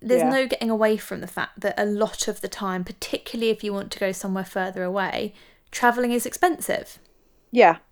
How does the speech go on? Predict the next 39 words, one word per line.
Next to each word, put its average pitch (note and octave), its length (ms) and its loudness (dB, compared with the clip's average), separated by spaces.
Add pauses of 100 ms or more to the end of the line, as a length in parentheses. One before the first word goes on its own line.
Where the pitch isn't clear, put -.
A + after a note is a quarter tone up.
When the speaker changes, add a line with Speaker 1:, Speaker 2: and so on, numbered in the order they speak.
Speaker 2:
with-, A3 220 6
without A3+ 360 10
a - 40 6
doubt, E3+ 320 6
it F#3 80 6
is. F#3+ 260 4
It's - 280 6
not G#3+ 180 4
something F#3+ 440 0
that, D#3+ 320 6 (560)
as G#3 120 4
much G#3+ 200 6
as - 80 -2
you G3 100 4
can F#3+ 240 0
get - 180 6
cheap - 240 -4
flights E3+ 340 4
and F3+ 80 -4
do F3 140 6
a - 20 8
little E3+ 240 4 (120)
city - 340 0
break, - 480 2
if - 180 0
you, G#3+ 480 2 (160)
if - 160 2
you A3 140 8
are G3 80 8
planning F3 540 0 (180)
a, E3+ 460 4 (200)
a E3+ 60 -6
significant - 720 -4
trip, - 440 0 (760)
for, A3+ 320 2
for - 180 0
most A3+ 320 6
people, F3+ 600 2
it's, - 440 0